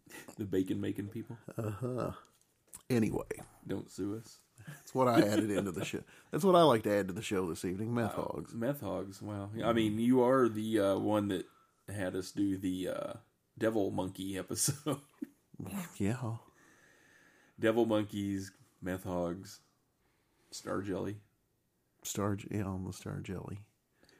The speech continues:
Speaker 2: It's magical, too.
Speaker 1: I wonder if
Speaker 2: Atmospheric
Speaker 1: anybody's ever
Speaker 2: beasts.
Speaker 1: tr-, I wonder if anybody's ever tried to eat, like, put that on toast.
Speaker 2: You, you asked that when we talked about that show, like, a year
Speaker 1: I'm just
Speaker 2: ago.
Speaker 1: saying.
Speaker 2: I don't
Speaker 1: I'm
Speaker 2: know.
Speaker 1: still wondering, too.
Speaker 2: I'd say there's a lot of people have eaten a lot of weird stuff on toast they probably shouldn't have, Chris.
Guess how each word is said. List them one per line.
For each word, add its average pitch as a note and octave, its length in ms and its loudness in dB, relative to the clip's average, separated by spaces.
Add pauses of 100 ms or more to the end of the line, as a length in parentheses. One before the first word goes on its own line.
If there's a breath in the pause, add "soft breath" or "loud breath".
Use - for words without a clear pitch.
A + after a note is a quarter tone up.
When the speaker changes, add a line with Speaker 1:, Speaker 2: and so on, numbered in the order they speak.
(560 soft breath)
Speaker 2:
It's D3 120 -12
magical, F2+ 500 0
too. F2+ 440 -2 (640 soft breath)
Speaker 1:
I F3+ 60 -4
wonder C#4+ 120 0
if - 60 -2
Speaker 2:
Atmospheric E3+ 80 4
Speaker 1:
anybody's G2+ 380 4
ever F#2 140 4
Speaker 2:
beasts. G2 180 -2
Speaker 1:
tr-, - 60 -14 (200)
I A2+ 40 -4
wonder G#3+ 180 -2
if - 80 -8
anybody's A#2 420 -2
ever F#2+ 200 -2
tried F#2+ 260 -8
to G2 60 -4
eat, - 120 -8 (300)
like, - 220 -8
put - 160 -10
that - 140 -12
on - 120 -12
toast. G#2 440 -10 (300)
Speaker 2:
You, - 160 -4 (140)
you A#2+ 160 -4
asked C3+ 180 -2
that C3 180 4
when C3+ 120 2
we B2+ 80 2
talked C3+ 240 2
about B2+ 160 6
that B2+ 180 2
show, C3+ 220 6
like, G#2+ 180 4
a G2+ 60 -2
year A#2 260 4
Speaker 1:
I'm - 80 4
just F2 220 4
Speaker 2:
ago. A3 80 2
Speaker 1:
saying. - 260 0 (840)
Speaker 2:
I - 20 -16
don't - 80 -6
Speaker 1:
I'm B2 60 0
Speaker 2:
know. D3 40 0
Speaker 1:
still D#3+ 260 0
wondering, F3 420 0
too. B2+ 260 -4 (540 soft breath)
Speaker 2:
I'd D3 160 2
say D3+ 80 6
there's A#2+ 180 8
a G2 60 -2
lot F#2+ 260 4
of F#2 60 0
people F#2+ 240 -4
have G2 100 -4
eaten F#2+ 220 -4
a F2+ 40 -2
lot F2+ 160 0
of F2+ 60 0
weird F2 260 0
stuff - 300 -4
on D#2+ 140 -4
toast F2+ 300 -4
they - 100 -4
probably D#2 340 -6
shouldn't - 320 -14
have, - 220 -16
Chris. - 320 -16